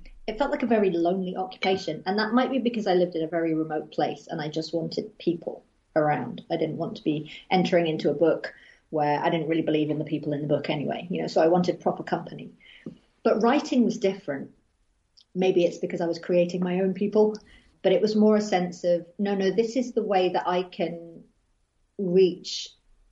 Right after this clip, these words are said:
a level of communication that I cannot verbally, or perhaps even just my thought processes, without having some form of it being externalized.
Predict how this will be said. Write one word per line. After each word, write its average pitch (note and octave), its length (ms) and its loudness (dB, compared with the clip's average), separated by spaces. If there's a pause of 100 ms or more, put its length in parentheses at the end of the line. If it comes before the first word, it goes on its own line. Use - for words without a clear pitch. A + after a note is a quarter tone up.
a F#3+ 100 2
level G3 260 4
of F3+ 120 0
communication F3 960 -2
that E3 160 -2
I E3 80 -2
cannot F#3 680 -6
verbally, D#3 800 0 (960)
or A3+ 120 2
perhaps C4 440 0
even G#3+ 540 2 (240)
just G#3+ 320 0
my F#3 100 0 (160)
thought A3 300 0
processes, D3+ 840 -6 (1160)
without F#3+ 520 2
having F#3 420 -2
some F3 320 -4
form E3+ 340 -2
of D#3+ 100 -8
it - 120 0
being E3+ 260 -2
externalized. E3 880 -6